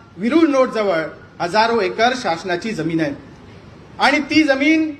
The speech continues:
ही उद्योग करण्यासाठी विकसित करण्यात यावी, अशी आशा मी आपल्याकडनं ठेवतो.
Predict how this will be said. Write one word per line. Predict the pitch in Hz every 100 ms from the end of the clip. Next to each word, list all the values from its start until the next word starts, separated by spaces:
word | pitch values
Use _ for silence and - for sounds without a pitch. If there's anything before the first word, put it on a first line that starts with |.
| - - -
ही | 277
उद्योग | 254 220 277
करण्यासाठी | 285 285 294 302 277 302
विकसित | 269 247 302 349
करण्यात | 330 285 277 247
यावी, | 220 180 156 - - - - - - -
अशी | 196 202 262 262 233 - - - - - -
आशा | 196 214 269 208 - - 208
मी | 226
आपल्याकडनं | 185 202 196 180 180
ठेवतो. | 180 160 151 139 -